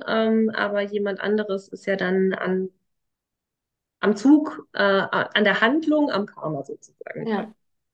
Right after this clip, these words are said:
Speaker 2: Ja. Und jetzt hast du grad schon Dharma erwähnt, jetzt musst du auch noch über Dharma sprechen. Auch das ist ja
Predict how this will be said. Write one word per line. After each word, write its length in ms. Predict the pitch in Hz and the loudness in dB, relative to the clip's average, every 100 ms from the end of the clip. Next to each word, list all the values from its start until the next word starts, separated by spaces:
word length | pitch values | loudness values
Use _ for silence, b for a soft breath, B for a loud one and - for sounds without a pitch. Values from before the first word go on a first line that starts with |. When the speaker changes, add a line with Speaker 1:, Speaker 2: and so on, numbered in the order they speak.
| _ _ | _ _
Speaker 2:
Ja. 260 | 302 277 277 _ _ _ _ b b b b _ - | -2 -2 -2 _ _ _ _ b b b b _ 2
Und 80 | |
jetzt 100 | 226 | 4
hast 160 | 262 262 | 4 2
du 60 | - | 2
grad 200 | 226 254 | 2 2
schon 220 | 233 208 | 4 6
Dharma 460 | 165 214 262 254 | 6 4 4 4
erwähnt, 560 | - 240 208 214 220 220 | 4 2 4 6 4 4
jetzt 200 | 196 - | 0 2
musst 180 | 208 - | -2 0
du 60 | 185 | 0
auch 180 | 175 | 2
noch 160 | 196 175 | 0 -2
über 160 | 165 147 | -4 -6
Dharma 300 | 131 117 131 | -6 -10 -12
sprechen. 540 | - - - - - - | -14 -14 -12 -12 -8 -2
Auch 180 | - - | -2 2
das 320 | 208 - - | 2 2 2
ist 200 | 220 - | -2 2
ja 300 | 185 180 | 4 4